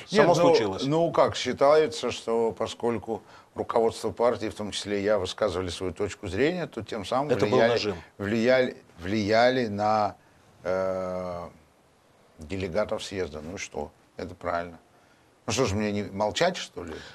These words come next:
Speaker 2: Нет, ну, вы один из создателей этой партии, как
Speaker 1: Ну
Speaker 2: бы.
Speaker 1: все, я и сказал. Моя
Speaker 2: Вы
Speaker 1: точка
Speaker 2: как бы
Speaker 1: зрения вот
Speaker 2: отец-основатель.
Speaker 1: такая. Да, моя точка зрения вот такая.
Speaker 2: Мгм.
Speaker 1: Кто послушал, тот послушал. Это тайное голосование. А что в этом такого?
Speaker 2: Мгм.
Speaker 1: Я мог бы долго объяснять, почему так избрали. Я знал, что так изберут.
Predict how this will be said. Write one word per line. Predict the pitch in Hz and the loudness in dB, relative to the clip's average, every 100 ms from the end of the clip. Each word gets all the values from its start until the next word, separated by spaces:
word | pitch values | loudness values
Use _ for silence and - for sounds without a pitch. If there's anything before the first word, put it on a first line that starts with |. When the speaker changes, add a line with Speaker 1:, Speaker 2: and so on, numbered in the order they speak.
| - | -6
Speaker 2:
Нет, | 190 127 - | -2 -2 -2
ну, | 131 156 | -4 -4
вы | 98 110 | -4 -2
один | 117 117 | -2 -4
из | 107 - | -6 -6
создателей | 104 107 101 95 | -6 -6 -8 -10
этой | 92 95 | -12 -6
партии, | 135 170 - | 0 0 0
как | 113 | 0
Speaker 1:
Ну | 123 185 | 2 0
Speaker 2:
бы. | |
Speaker 1:
все, | - 135 170 | 2 2 4
я | 147 | 4
и | 165 | 2
сказал. | - 117 104 101 | 0 -2 0 0
Моя | 113 190 | 0 0
Speaker 2:
Вы | |
Speaker 1:
точка | - 110 117 | -2 0 2
Speaker 2:
как | |
бы | 113 | 4
Speaker 1:
зрения | 110 110 | 4 4
вот | |
Speaker 2:
отец-основатель. | 107 156 120 110 120 107 110 | 4 4 4 6 6 4 0
Speaker 1:
такая. | - | -4
Да, | 92 82 | -2 0
моя | 90 127 | -2 -4
точка | 175 151 - 107 | -4 -6 -6 -8
зрения | 113 92 | -8 -8
вот | 104 - | -12 -14
такая. | 95 - - - | -16 -14 -16 -16
Speaker 2:
Мгм. | 82 80 76 69 | -14 -14 -14 -4
Speaker 1:
Кто | 113 | -2
послушал, | 120 139 147 190 - - | 0 0 -2 -6 -8 -10
тот | 117 | -10
послушал. | - 92 117 | -10 -6 -2
Это | 127 | 0
тайное | 135 147 170 175 139 | 2 4 4 2 -2
голосование. | 117 107 - 85 87 92 85 | -2 -2 -6 -6 -6 -8 -12
А | |
что | 87 113 | -10 -6
в | 87 | -6
этом | 80 - | -8 -16
такого? | - - - | -20 -20 -18
Speaker 2:
Мгм. | - 73 - | -16 -8 -2
Speaker 1:
Я | 143 | 2
мог | 202 156 | 2 2
бы | 160 | 2
долго | 123 160 156 | 4 4 4
объяснять, | 110 101 98 95 104 | 2 -2 -6 -8 -8
почему | 101 104 104 | -8 -8 -8
так | 92 95 - | -6 -8 -6
избрали. | 85 87 95 85 | -8 -4 -4 -2
Я | 104 | -4
знал, | 131 104 90 | -2 -2 -2
что | - - | -4 -10
так | - - - | -8 -8 -10
изберут. | - - - | -14 -16 -20